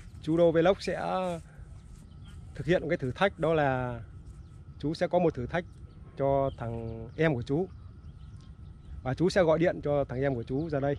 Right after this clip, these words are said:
thực hiện một cái thử thách. Nếu thằng em của chú mà hoàn thành cái thử thách này đó, thì là chú sẽ tặng luôn nó cái con, à, Samsung A bảy các cháu ạ. Tặng luôn nhá, tặng luôn con Samsung A bảy này. Nếu nó th-, hoàn thành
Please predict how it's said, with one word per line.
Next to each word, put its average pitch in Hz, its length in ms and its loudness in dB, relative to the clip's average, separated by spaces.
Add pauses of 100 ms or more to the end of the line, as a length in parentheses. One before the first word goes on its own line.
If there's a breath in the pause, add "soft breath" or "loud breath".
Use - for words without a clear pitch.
(140)
thực 123 120 -10
hiện 139 160 -4
một 131 60 -2
cái 147 100 -2
thử 113 140 -8
thách. 175 180 2 (840 loud breath)
Nếu 190 140 8
thằng 196 120 8
em 196 140 8
của 165 80 6
chú 190 160 6
mà 214 100 8
hoàn 165 220 8
thành 156 200 2
cái 165 80 2
thử 135 120 -2
thách 214 160 2
này 160 180 8
đó, 180 140 6 (600)
thì 135 140 -2
là 131 180 0
chú 170 280 0
sẽ 170 400 -4 (640)
tặng 170 200 4
luôn 170 340 6
nó 160 280 4
cái 202 100 2
con, 165 400 4
à, 151 320 0 (340)
Samsung 175 440 4
A 160 120 6
bảy 127 220 -2
các 160 100 0
cháu 165 140 4
ạ. 165 80 4 (240)
Tặng 160 200 2
luôn 196 200 12
nhá, 196 180 8 (220)
tặng 165 160 2
luôn 175 160 4
con 170 80 4
Samsung 175 320 0
A 160 80 4
bảy 123 160 -2
này. 139 120 0 (280 loud breath)
Nếu 170 200 8
nó 220 80 10
th-, 233 60 6 (720)
hoàn 135 280 4
thành 151 280 4